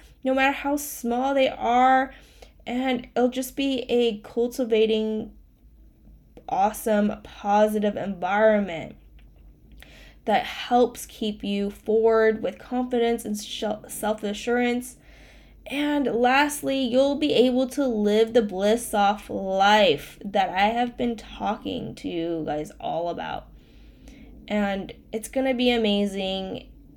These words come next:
And honestly, right now is the time, if you've been ever wanting to work with a life coach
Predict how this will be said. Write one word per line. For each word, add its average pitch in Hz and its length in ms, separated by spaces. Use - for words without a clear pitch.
And 180 480
honestly, 214 640
right 208 460
now 202 360
is 190 580
the 196 260
time, 190 560
if 196 180
you've 196 220
been 190 180
ever 185 280
wanting 175 400
to - 140
work 131 280
with 208 160
a 214 80
life 214 300
coach 247 400